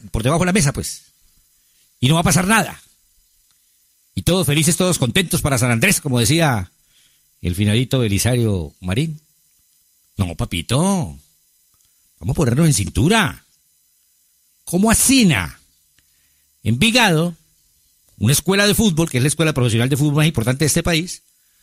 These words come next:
allá arriba en la tabla, hermano, lleva como cuatro partidos ganados en línea, no sé cuántos. Y Cali, pues, que no puede ni siquiera ganar en su estadio.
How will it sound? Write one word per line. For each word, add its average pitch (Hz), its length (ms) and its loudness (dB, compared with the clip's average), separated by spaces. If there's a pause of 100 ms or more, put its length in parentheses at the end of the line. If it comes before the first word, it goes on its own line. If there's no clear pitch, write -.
(420)
allá 151 220 -10
arriba 226 260 2
en 202 60 0
la 156 80 0
tabla, 175 260 0
hermano, 143 380 -4 (240)
lleva 147 180 -2
como 135 160 -4
cuatro 170 280 -2
partidos 147 300 0
ganados 143 260 2
en 127 60 0
línea, 139 200 2
no 120 100 2
sé 143 80 2
cuántos. - 500 -8 (1600)
Y 110 120 -14
Cali, 139 280 -2
pues, 151 220 -4
que 151 60 -10
no 147 120 -6
puede 151 180 -4
ni 120 100 -4
siquiera 131 280 -8
ganar 110 240 -6
en 143 80 -4
su 104 100 -4
estadio. 131 540 -6